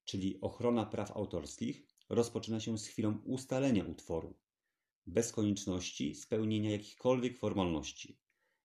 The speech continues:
Nie wymaga zatem żadnego zgłoszenia czy też rejestracji. Co ważne,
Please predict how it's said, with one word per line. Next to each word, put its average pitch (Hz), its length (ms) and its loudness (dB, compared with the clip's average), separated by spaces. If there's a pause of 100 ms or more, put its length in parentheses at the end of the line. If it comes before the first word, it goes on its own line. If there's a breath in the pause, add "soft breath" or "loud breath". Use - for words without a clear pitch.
(180)
Nie 104 120 2
wymaga 104 340 4
zatem 90 480 0
żadnego 92 560 0
zgłoszenia 95 580 0
czy - 120 -12
też 95 140 -6
rejestracji. 98 720 -4 (680 soft breath)
Co 175 140 0
ważne, 120 520 2